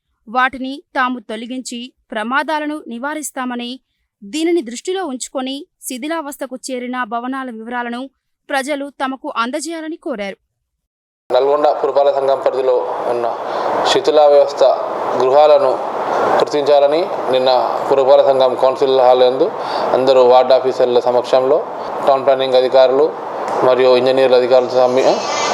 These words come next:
Speaker 2: మీటింగ్ తీసుకోవడం జరిగింది. ఇటువంటి మీటింగ్లో వార్డు ఆఫీసర్లకు, ఆ, ఇన్‌స్ట్రక్షన్స్ ఇవ్వడం జరిగింది. ఒక, ప్రతి ఒక్క వార్డులో ఎటు-,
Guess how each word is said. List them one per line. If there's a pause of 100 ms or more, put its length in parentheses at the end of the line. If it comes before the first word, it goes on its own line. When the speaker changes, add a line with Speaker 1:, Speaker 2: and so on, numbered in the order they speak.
(140)
Speaker 2:
మీటింగ్
తీసుకోవడం
జరిగింది.
ఇటువంటి
మీటింగ్లో
వార్డు
ఆఫీసర్లకు, (540)
ఆ,
ఇన్‌స్ట్రక్షన్స్
ఇవ్వడం
జరిగింది.
ఒక,
ప్రతి
ఒక్క
వార్డులో
ఎటు-,